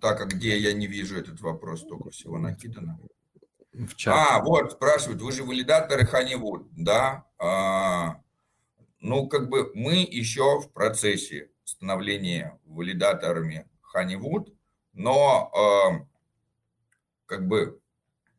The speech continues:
Speaker 1: как долго будут люди что-то монетизировать? Я не могу с-, отвечать за людей, да. Известно, что в октябре будет листинг на Цексе, известно, что мы будем проводить I B C релайеры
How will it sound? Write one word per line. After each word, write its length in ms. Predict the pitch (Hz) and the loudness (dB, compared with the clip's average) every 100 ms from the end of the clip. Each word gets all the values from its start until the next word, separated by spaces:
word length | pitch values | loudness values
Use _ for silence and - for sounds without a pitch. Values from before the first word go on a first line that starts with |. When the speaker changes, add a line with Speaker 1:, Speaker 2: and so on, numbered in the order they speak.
| _ | _
Speaker 1:
как 280 | - 143 147 | 0 2 2
долго 360 | 135 147 117 113 | 0 0 2 -2
будут 360 | 107 110 98 | -2 -4 -6
люди 220 | 120 110 104 | -6 -8 -6
что-то 300 | 110 101 101 | -6 -6 -6
монетизировать? 880 | 104 101 - 98 101 82 78 69 60 | -6 -6 -8 -6 -4 -4 -6 -10 -4
Я 420 | 82 131 208 - | 2 2 2 -2
не 120 | 117 | -6
могу 380 | 123 131 127 143 | 0 0 0 -2
с-, 180 | 110 - - - _ _ | -4 -8 -16 -20 _ _
отвечать 600 | - 85 98 - 117 117 | -12 -10 -10 -2 -2 0
за 160 | 107 101 | -4 -4
людей, 460 | 95 90 87 123 - | -4 -4 -2 -4 -2
да. 480 | 87 101 113 110 - _ _ _ _ _ - 58 - _ | 2 2 2 -4 -14 _ _ _ _ _ -14 -14 -16 _
Известно, 540 | 98 98 147 165 135 | -10 0 2 2 0
что 260 | 117 - 120 | -4 -2 0
в 60 | 110 | -2
октябре 440 | - 98 110 143 | -4 -2 2 2
будет 360 | 113 110 104 110 | 2 -4 -6 -4
листинг 420 | 117 117 95 85 | -4 -4 -8 -6
на 140 | 92 | -6
Цексе, 680 | - 123 143 - 131 127 143 _ _ | -2 0 0 -2 -6 -8 -12 _ _
известно, 800 | 90 90 135 139 123 117 98 - _ | -10 -2 2 2 0 -2 -2 -6 _
что 680 | - - - 113 107 82 - - | -20 -10 0 4 4 2 -6 -8
мы 440 | 104 120 101 - - | -6 -4 -4 -8 -8
будем 560 | 92 110 98 92 - _ | -6 -4 -4 -6 -8 _
проводить 640 | - 107 117 113 120 - - _ | -2 0 2 0 -2 -6 -14 _
I 160 | 95 | -2
B 140 | 101 110 | -2 -2
C 200 | 107 117 | 0 0
релайеры 760 | 107 110 110 104 87 80 - | 2 4 4 4 2 -2 -4